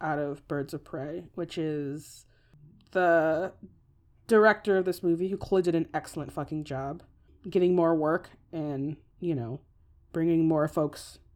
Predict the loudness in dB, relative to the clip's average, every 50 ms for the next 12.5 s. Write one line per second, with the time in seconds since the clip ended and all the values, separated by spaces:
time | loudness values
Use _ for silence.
0 | _ -6 -6 -6 -4 -4 -4 -4 -2 -2 -2 -4 -4 -4 -6 -6 -6 -6 -8 -6
1 | -8 -10 -10 -6 -6 -6 -4 -4 -4 -4 -4 -6 -8 _ _ _ _ _ _ _
2 | _ _ _ _ -4 -2 -2 -2 -2 -2 -2 -2 -2 -2 -4 -6 -12 -20 -20 _
3 | -10 -6 -6 -4 -2 -2 -2 -2 -2 -2 -2 -2 -2 -4 -6 -8 -14 _ _ _
4 | _ _ _ _ _ _ _ _ _ -10 -6 -4 -4 -4 -4 -6 -6 -6 -8 -8
5 | -6 -6 -6 -6 -6 -6 -6 -4 -4 -4 -4 -6 -6 -8 -12 -18 _ _ _ -20
6 | -20 _ _ _ -20 -14 _ -8 -6 -4 -2 -2 0 0 0 -2 -2 -2 -4 -4
7 | -4 -2 -2 -4 -4 -4 -6 -8 -8 -10 -8 -8 -8 -6 -6 -6 -6 -8 -8 -8
8 | -8 -10 -10 -14 -20 _ _ _ _ -20 _ _ -4 -4 0 2 2 2 2 2
9 | 0 0 0 2 2 4 6 6 4 4 2 -2 -10 -20 _ _ _ -4 0 2
10 | 2 2 2 2 2 0 0 -2 -4 -6 _ _ _ _ _ _ _ _ -10 -2
11 | -2 0 0 0 -4 -6 -4 -4 -2 0 0 -2 -2 -2 -4 -4 -4 -6 -8 -16
12 | -12 -10 -8 -8 -8 -8 -10 -10 -10 -12